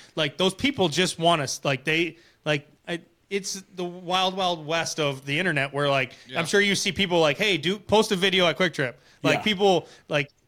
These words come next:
Speaker 1: th-, you, where I, I understand that where it's like, "Hey, I do a lot of other things."
Speaker 3: Right.
Speaker 1: You know, I'm, I'm good at a lot of other things.
Speaker 3: <laughs>
Speaker 1: So I, I, I, I congratulate you that, hey, you know, that's, this isn't your end goal. So what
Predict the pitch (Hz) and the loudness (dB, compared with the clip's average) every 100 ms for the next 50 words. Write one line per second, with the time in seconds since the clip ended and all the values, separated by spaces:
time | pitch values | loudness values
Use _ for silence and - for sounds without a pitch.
0 | _ _ _ _ _ 175 - 160 160 160 | _ _ _ _ _ -18 -16 -12 -8 -2
1 | 170 160 185 214 214 190 208 185 143 160 | -2 -2 -2 -2 0 0 0 -4 -4 -4
2 | 156 151 147 147 147 139 156 135 120 _ | -2 -4 -4 -6 -8 -6 -4 -4 -8 _
3 | - 175 233 175 147 139 135 156 131 120 | -4 -2 2 2 4 2 2 2 0 -6
4 | 110 - - - 147 120 147 139 143 190 | -8 -14 -16 -6 -4 -2 -2 0 2 0
5 | 160 196 220 196 147 147 160 147 135 123 | -2 2 2 4 4 2 4 4 4 0
6 | 131 123 117 - 233 - 175 143 - 165 | -4 -4 -6 -2 0 0 0 0 -2 -4
7 | 175 170 175 - _ _ _ 156 175 - | -2 -2 -4 -8 _ _ _ -4 -4 -6
8 | - - - - - 160 202 202 185 196 | -14 -14 -16 -20 -6 -4 -2 0 2 2
9 | 175 160 147 143 143 143 147 - 143 135 | 2 2 2 2 2 -2 -4 -8 -4 -4
10 | 120 - - - 139 135 156 170 175 175 | -6 -12 -18 -8 -4 -2 -2 -2 -6 -2
11 | 214 - 151 147 143 139 139 160 - - | -2 -2 0 0 2 2 2 0 -4 -14
12 | - 185 165 - - 175 247 - | -2 2 2 0 -4 0 0 -2